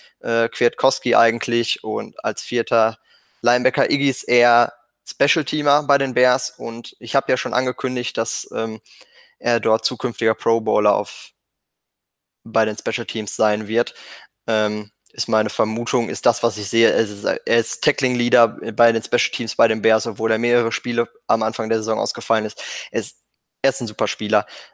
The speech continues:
ähm, was das anbelangt. Er ist sicher im Tackling, er ist unfassbar schnell, ge-, macht das, wofür man ihn geholt hat im Draft, ne? Das ist ja das, was vo-, vor-, vorher von ihm, äh,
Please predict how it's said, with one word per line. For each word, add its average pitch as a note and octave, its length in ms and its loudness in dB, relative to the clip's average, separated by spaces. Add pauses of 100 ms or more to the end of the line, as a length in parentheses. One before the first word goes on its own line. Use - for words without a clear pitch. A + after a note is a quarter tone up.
ähm, G#2 260 -6
was G#2 160 -2
das - 180 0
anbelangt. G#2 640 0
Er G#2+ 120 -2
ist - 60 -8
sicher B2+ 200 0
im G#2+ 100 -2
Tackling, A#2 440 0
er G#2+ 140 2
ist - 280 -4
unfassbar A2+ 420 -2
schnell, B2 260 0
ge-, A2+ 160 0
macht A#2 340 0
das, C3 240 2
wofür A#2+ 260 -2
man A2 160 2
ihn G#2+ 100 -6
geholt G2+ 320 -2
hat G#2 120 -6
im G2+ 120 -12
Draft, G2+ 360 -8
ne? A#2 140 -6 (260)
Das A#2 100 0
ist - 80 -6
ja A#2 100 6
das, A2+ 260 4
was G#2+ 200 -2
vo-, A2 220 -6
vor-, B2 540 6
vorher C3+ 340 2
von A2 200 -4
ihm, A2 280 -6
äh, G#2+ 320 -2